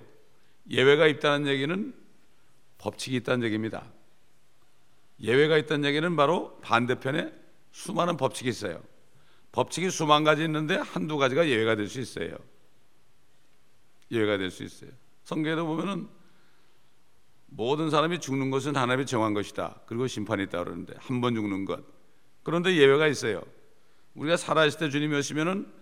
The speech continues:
한 번도 안 죽을 수 있어요. 극소수겠지만 말이죠. 그렇기 때문에 예외가 있다는 것은 보편적인 얘기가 아니라 이것은 바로 극소수의,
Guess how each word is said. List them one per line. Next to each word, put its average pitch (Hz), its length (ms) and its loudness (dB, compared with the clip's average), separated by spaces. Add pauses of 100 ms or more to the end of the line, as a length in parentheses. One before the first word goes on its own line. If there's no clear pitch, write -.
(120)
한 - 280 -4
번도 156 240 4
안 131 160 6
죽을 117 160 -2
수 110 160 -6
있어요. 82 260 -10 (1040)
극소수겠지만 98 800 -4
말이죠. 82 280 -16 (880)
그렇기 160 240 -6
때문에 147 560 0 (1080)
예외가 139 360 6
있다는 156 320 0
것은 160 600 -4 (920)
보편적인 127 600 0
얘기가 120 260 -2
아니라 151 520 0 (420)
이것은 123 420 -2
바로 123 440 0 (520)
극소수의, 113 1000 0